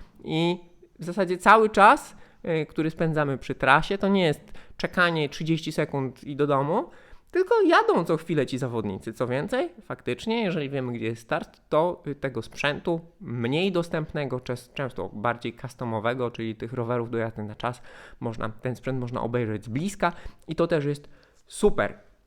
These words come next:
To są wszystko bardzo fajne aspekty. W związku z tym ja się nie dziwię, że jest ciśnienie od strony kibiców, em, że oni chcą, żeby ten wyścig u nich, do nich przyjechał. To jest, bo to jest fajne, to się fajnie ogląda, nawet jeżeli to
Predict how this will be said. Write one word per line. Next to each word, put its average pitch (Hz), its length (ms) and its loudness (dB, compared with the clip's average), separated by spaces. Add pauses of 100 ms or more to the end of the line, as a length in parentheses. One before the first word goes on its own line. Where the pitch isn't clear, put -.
(720)
To 175 100 0
są 190 160 0
wszystko 175 260 -4
bardzo 170 260 2
fajne 151 300 -2
aspekty. 139 420 -2
W 147 80 -6
związku 277 340 2
z - 40 -6
tym 240 140 0
ja 240 80 0
się 208 140 -2
nie 202 200 2
dziwię, 214 440 2
że 170 180 -2
jest 208 320 -2
ciśnienie 175 680 0
od - 160 -8
strony 185 320 -2
kibiców, 202 580 -2 (360)
em, 160 680 2
że 220 80 6
oni 349 200 4
chcą, 220 220 2
żeby 285 180 -2
ten 233 160 2
wyścig 156 320 -6
u 165 80 -2
nich, 147 220 -6
do 165 120 0
nich 151 140 -6
przyjechał. 175 440 0 (120)
To 220 100 4
jest, 277 260 0
bo - 120 0
to 494 80 6
jest - 160 0 (120)
fajne, 339 180 2
to 202 100 -4
się 220 120 -10
fajnie 277 260 -2
ogląda, 254 300 0
nawet 302 320 0
jeżeli 196 360 -2
to 180 440 -4